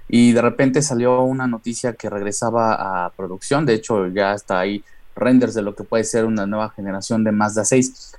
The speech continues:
En el caso de México, eh, ¿se va a seguir fabricando el, el mismo modelo y se va a seguir trayendo hasta que cambie de generación, o sí va a haber un momento en el que deje de comercializarse y luego, eh, en dado caso, regrese con una nueva generación?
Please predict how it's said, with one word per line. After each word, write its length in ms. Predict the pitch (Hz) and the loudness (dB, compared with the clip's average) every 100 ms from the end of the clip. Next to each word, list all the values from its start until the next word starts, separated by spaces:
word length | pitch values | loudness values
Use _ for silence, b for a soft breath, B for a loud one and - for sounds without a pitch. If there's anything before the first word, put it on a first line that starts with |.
| - | 2
En 120 | 135 | 2
el 100 | 135 | 4
caso 220 | 180 196 | 0 0
de 60 | 165 | 0
México, 600 | 156 170 151 175 170 - | -2 -4 -2 0 0 -2
eh, 520 | 120 117 117 117 110 117 | -6 -4 -4 -6 -8 -10
¿se 180 | - 131 | -4 -4
va 60 | |
a 40 | 151 | -4
seguir 240 | 160 151 | -6 -6
fabricando 600 | 156 135 127 131 135 127 | -4 -6 -4 -4 -4 -4
el, 240 | 117 113 110 | -6 -8 -8
el 100 | 117 | -4
mismo 320 | 117 131 143 135 | 0 0 0 -2
modelo 580 | 113 104 127 127 127 | -2 0 2 4 2
y 60 | 117 | 0
se 100 | - | -4
va 60 | 120 | -4
a 60 | |
seguir 240 | - 127 127 | -2 -4 -4
trayendo 540 | 113 110 117 117 - b b b - | -4 -4 -4 -4 -6 b b b -4
hasta 280 | - - 107 | -4 -4 -8
que 160 | 113 | -6
cambie 240 | 139 139 151 | -2 2 2
de 80 | 131 | 2
generación, 560 | 110 101 101 147 151 | 0 -2 0 -2 -2
o 80 | 143 | -2
sí 180 | 113 143 | -2 2
va 100 | 131 | 2
a 20 | |
haber 180 | 127 127 | 2 2
un 180 | 131 127 | 2 2
momento 380 | 117 110 113 127 | 0 -4 -6 -6
en 80 | |
el 140 | 110 98 | -6 -6
que 240 | 107 101 92 | -6 -6 0
deje 260 | 127 127 | 0 2
de 120 | 127 110 | -2 -2
comercializarse 960 | 98 98 98 98 - 117 113 151 156 - | -4 -2 -2 -2 -2 -2 2 0 0 -6
y 140 | 107 | -8
luego, 560 | 101 110 110 120 104 - - | -2 -2 2 0 0 -4 -12
eh, 320 | - - - - - - | -8 -8 -10 -12 -20 -8
en 240 | 104 107 101 | -2 0 2
dado 220 | 110 110 | 0 0
caso, 240 | 110 120 | 0 0
regrese 580 | 107 98 104 - 104 92 - - - | 0 2 0 0 -2 -4 -10 -20 -4
con 180 | 104 | -2
una 180 | 107 107 | 0 0
nueva 240 | 104 101 101 | 0 0 0
generación? 560 | 95 87 85 - 78 | -4 -4 -6 -8 -12